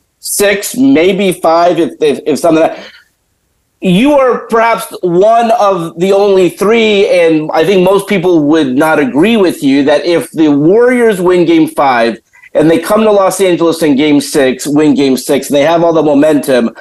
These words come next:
I don't know what the spread's gonna be, but I'm not really feeling good about the Lakers going to San Francisco, having lost two straight,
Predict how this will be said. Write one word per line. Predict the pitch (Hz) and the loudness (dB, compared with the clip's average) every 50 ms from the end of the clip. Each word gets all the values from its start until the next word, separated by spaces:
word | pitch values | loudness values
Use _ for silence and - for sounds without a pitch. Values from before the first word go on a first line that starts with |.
| - _ _ _ _ _ _ _ _ _ - | -20 _ _ _ _ _ _ _ _ _ -2
I | - 208 | 0 2
don't | 240 240 | 2 2
know | 262 240 | 2 2
what | 233 214 - | 0 0 -2
the | 175 - | -4 -6
spread's | - - 143 165 180 185 170 196 | -6 -4 -2 0 0 0 0 0
gonna | 247 254 254 226 | 0 0 2 2
be, | 240 269 269 262 | 0 0 0 0
but | 208 220 | 0 0
I'm | 185 180 | 0 0
not | 202 214 208 214 | 0 0 0 0
really | 226 208 208 196 - | 0 0 0 -2 0
feeling | 226 220 202 185 160 147 131 | 0 2 2 2 2 2 2
good | 156 185 190 | 0 0 0
about | 175 196 185 185 | 0 0 -2 0
the | 190 170 | 0 0
Lakers | 151 165 180 170 175 202 196 190 185 170 - - - _ _ _ _ _ _ _ - | 0 0 0 0 0 2 2 2 2 0 -4 -10 -18 _ _ _ _ _ _ _ -2
going | 190 214 214 214 214 196 190 - | 0 2 2 2 2 2 0 -4
to | - - - 220 226 226 | -6 -6 -2 -2 0 0
San | - - 214 202 196 190 | -2 -2 -2 0 0 0
Francisco, | 190 - 180 151 147 - - 196 214 190 - - 185 175 170 | -2 0 -2 -2 -2 -2 -2 0 0 0 -2 -2 -2 0 0
having | 160 165 170 165 170 170 160 | 2 0 0 0 2 0 2
lost | 156 165 170 170 165 - - | 2 0 0 0 -2 -6 -6
two | - 185 170 | -4 -4 -4
straight, | - - - 175 185 185 175 160 - - | -4 -4 -4 -2 0 2 2 0 0 -2